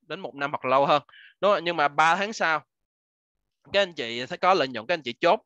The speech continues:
vẫn được, nhưng đến ba tháng sau nữa, có nghĩa là tổng sáu tháng thì lợi nhuận nó lại cao hơn. Lúc đó thì các anh chị sẽ bị một cái kiểm, cảm xúc,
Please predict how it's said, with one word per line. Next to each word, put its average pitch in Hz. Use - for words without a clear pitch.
vẫn 185
được, 160
nhưng 196
đến 220
ba 185
tháng 226
sau 190
nữa, 147
có -
nghĩa 190
là 175
tổng -
sáu 214
tháng 214
thì 220
lợi 139
nhuận 143
nó 202
lại 147
cao 170
hơn. 170
Lúc 196
đó 202
thì 160
các 202
anh 180
chị 131
sẽ 165
bị 123
một 127
cái 165
kiểm, 139
cảm 160
xúc, 240